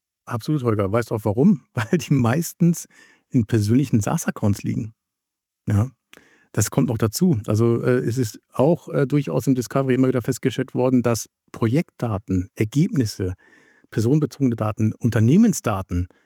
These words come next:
in persönlichen saas-Accounts liegen. Ja, und wenn der das Unternehmen verlässt, ist natürlich auch, ohne da jetzt jemanden, äh, ne, ähm, den Finger dahin zu zeigen, aber es ist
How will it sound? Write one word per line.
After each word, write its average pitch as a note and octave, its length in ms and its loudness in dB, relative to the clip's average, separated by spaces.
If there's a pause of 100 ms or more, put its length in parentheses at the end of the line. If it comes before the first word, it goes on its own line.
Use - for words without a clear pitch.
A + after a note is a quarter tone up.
(220)
in A2+ 180 0
persönlichen C#3+ 800 0
saas-Accounts A2+ 720 -4
liegen. - 320 -12 (1200)
Ja, G2 160 2
und G2+ 240 2
wenn G#2 140 4
der A2+ 120 2
das A#2 140 0
Unternehmen A#2 280 2
verlässt, A#2+ 540 -2
ist B2 160 -8
natürlich A#2 380 -4
auch, A#2+ 340 0 (300)
ohne C#3 240 4
da A#2+ 120 2
jetzt A2+ 260 2
jemanden, G#2 480 2 (440)
äh, G2 180 0
ne, C3 280 2
ähm, G#2 340 2
den G2+ 160 0
Finger C#3 240 0
dahin B2 220 0
zu A#2 120 -10
zeigen, A#2+ 360 0
aber G#2+ 320 0
es A2 120 -2
ist B2+ 140 -4